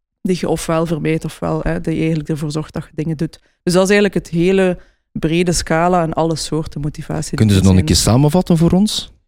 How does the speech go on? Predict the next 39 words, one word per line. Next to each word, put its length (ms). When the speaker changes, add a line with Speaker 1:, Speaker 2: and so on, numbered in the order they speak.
Speaker 1:
Dus 140
je 80
hebt 140
eigenlijk, 360
hè, 220
aan 160
de, 140
aan 180
de 80
rechterkant, 640
zeg 120
maar, 180
de 80
intrinsieke 560
motivatie. 720
Dat 120
is 80
echt, 240
ik 140
doe, 100
ik 60
vind 140
het 140
leuk. 300
En 160
alle, 220
al 220
de 140
andere 340
vormen 320
zijn 160
eigenlijk 300
vormen 260
van 140
extrinsieke 720
motivatie, 640
eigenlijk 300
extern 600
gereguleerd. 720